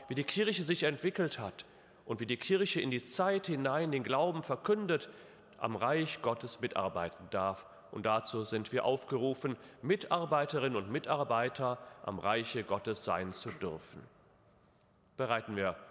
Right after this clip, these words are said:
uns vor auf diese Feier der Begegnung mit Christus, der jetzt schon unter uns gegenwärtig ist,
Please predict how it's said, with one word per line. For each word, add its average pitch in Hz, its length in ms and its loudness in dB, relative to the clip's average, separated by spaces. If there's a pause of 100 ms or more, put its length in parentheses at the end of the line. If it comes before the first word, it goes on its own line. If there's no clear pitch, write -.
(140)
uns 107 240 -2
vor 170 440 2
auf 117 180 0
diese 113 240 -2
Feier 147 420 2 (380)
der 139 80 0
Begegnung 107 580 -2
mit 98 160 -2
Christus, 147 640 -2 (200)
der 127 80 0
jetzt 151 220 0
schon 147 120 2
unter 131 220 2
uns 123 140 -2
gegenwärtig 117 600 -2
ist, - 320 -4